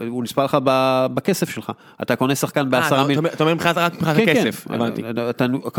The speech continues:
Speaker 1: אתה קונה שחקן בעשרה מיליון לירות סטרלינג, כן? שיהיה לך בהשאלה, כן? אה, ואז אתה שולח אותו לקבוצה אחרת.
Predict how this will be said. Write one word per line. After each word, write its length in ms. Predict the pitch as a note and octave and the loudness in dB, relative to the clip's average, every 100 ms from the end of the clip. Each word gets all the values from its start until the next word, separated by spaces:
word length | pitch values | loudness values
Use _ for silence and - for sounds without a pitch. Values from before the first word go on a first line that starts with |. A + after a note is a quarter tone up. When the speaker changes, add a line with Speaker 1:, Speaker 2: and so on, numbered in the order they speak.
| C3+ D3+ | -2 -2
Speaker 1:
אתה 120 | - D3+ | -4 -2
קונה 200 | F3+ F#3+ | 2 2
שחקן 440 | G3 D3+ F3+ E3+ | 2 0 0 0
בעשרה 340 | D3+ - D3 | 0 0 0
מיליון 360 | D#3 D3 D3+ D3 | 0 2 2 2
לירות 240 | C#3+ C3+ | 2 0
סטרלינג, 480 | - C3+ A#2 A2+ D#3 E3 _ | 0 -2 0 0 -2 -8 _
כן? 260 | - B2+ - | -4 -4 -2
שיהיה 240 | - C3 | 0 2
לך 200 | D3+ D3 C3 C3 - - A#2 | 2 0 0 0 -4 -8 -4
בהשאלה, 480 | A#2 A2+ - A#2+ G2+ - _ _ - | -2 -2 0 0 -2 -6 _ _ -10
כן? 240 | A2+ A#2 - - - _ _ _ - | -6 -6 -8 -20 -20 _ _ _ -2
אה, 120 | B2 | 0
ואז 220 | A#2+ C3 | 2 0
אתה 140 | D3 C3+ | -2 -2
שולח 340 | - C3 C3+ | 0 2 2
אותו 160 | C3+ B2 | 2 0
לקבוצה 380 | A#2 A2+ - A2+ | 0 -2 -2 -2
אחרת. 400 | - G#2+ G#2+ | -2 -4 -6